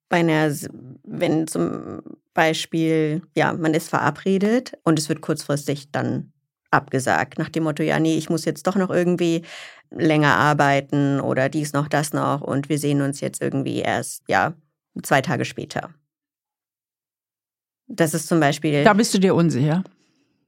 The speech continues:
Speaker 1: Ja, eigentlich irgendwo schon, weil es ist immer so ein bisschen, "Okay, muss ich das jetzt verstehen? Ist das okay?"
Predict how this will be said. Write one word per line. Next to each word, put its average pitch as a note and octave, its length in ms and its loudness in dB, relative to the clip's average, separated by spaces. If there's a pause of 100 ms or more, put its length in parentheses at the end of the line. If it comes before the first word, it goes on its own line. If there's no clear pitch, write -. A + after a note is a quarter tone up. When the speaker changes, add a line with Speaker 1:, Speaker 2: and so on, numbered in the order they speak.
Speaker 1:
Ja, C#3 260 2
eigentlich F3 540 -2
irgendwo F#3+ 380 2
schon, D#3+ 420 0
weil D3+ 140 4
es D3 80 -2
ist F3+ 120 0
immer F3 160 2
so F3 80 2
ein F3 80 2
bisschen, F3+ 300 -2
"Okay, D#3+ 220 -2
muss E3+ 200 0
ich E3+ 100 -4
das - 160 -8
jetzt E3 300 -2 (140)
verstehen? D#3+ 580 -2
Ist - 180 -4
das D#3 120 -6
okay?" E3+ 520 -2